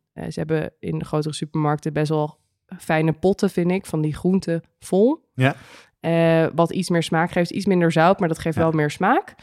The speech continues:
Speaker 1: Eh, dus daar maak je eigenlijk je soepbasis van. En wat er dan nog in gaat, is een blik, eh, lima-bonen, afgespoeld voor, eh, nou, ook wel nog wat vulling in de soep. Eh, en als topping zit er dan,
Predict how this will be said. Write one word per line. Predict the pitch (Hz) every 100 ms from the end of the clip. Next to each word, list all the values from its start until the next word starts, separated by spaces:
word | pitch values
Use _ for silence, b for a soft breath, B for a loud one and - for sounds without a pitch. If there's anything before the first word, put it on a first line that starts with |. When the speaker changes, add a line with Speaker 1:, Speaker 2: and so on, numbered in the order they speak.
| B B B B
Speaker 1:
Eh, | 180 175 175 175 165
dus | 190
daar | 214 247
maak | 208
je | -
eigenlijk | 175 - 175
je | 294
soepbasis | 240 214 208 196
van. | - 190
En | 135
wat | 147
er | 160
dan | 151
nog | 151 -
in | 175 170
gaat, | 160 147 -
is | 160
een | 156
blik, | 139 147 - -
eh, | 151 156
lima-bonen, | 196 226 202 180 180 180 165 -
afgespoeld | 160 - - 156 147 147
voor, | - 139 151
eh, | 143 -
nou, | 170 - -
ook | 165
wel | 160
nog | 151
wat | 151 -
vulling | 180 185 185 170
in | 165
de |
soep. | 156 165 156 - B B B B
Eh, | - 156 156 -
en | 165
als | - -
topping | - 202 196 180
zit | 160
er | 151
dan, | 147 143 147